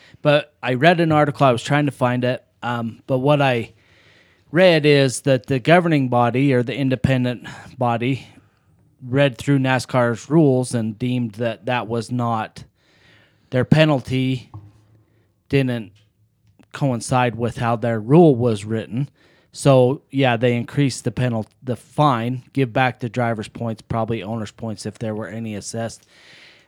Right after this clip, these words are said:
But then nascar announced the next day or later that day that they were gonna amend that rule <laughs> so that they didn't have that issue now that it was pointed out to 'em that, that it was,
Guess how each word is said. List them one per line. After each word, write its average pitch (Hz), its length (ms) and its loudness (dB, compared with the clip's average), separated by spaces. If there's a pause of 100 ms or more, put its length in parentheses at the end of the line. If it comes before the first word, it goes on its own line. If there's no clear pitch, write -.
(120)
But 147 200 6
then 143 220 2
nascar 139 560 2
announced 123 500 -4
the 123 80 -4
next 120 320 -6
day 120 180 -4
or 110 120 -4
later 117 300 -4
that 110 240 -6
day 117 160 -2
that 110 200 -10
they 127 100 2
were 117 180 -2
gonna 101 280 -8
amend 160 400 -2
that 110 240 -2
rule 120 340 0 (380)
<laughs> - 380 -14
so 170 200 6
that 156 160 6
they 160 160 6
didn't 147 240 2
have 131 240 2
that 135 160 4
issue 127 460 0
now 123 180 0
that 117 160 -4
it 120 60 -2
was 110 180 -4
pointed 113 320 -2
out 110 240 -4
to 120 120 -4
'em 107 140 -2
that, 101 280 -10 (800)
that 123 120 -4
it 113 80 -4
was, 107 180 -10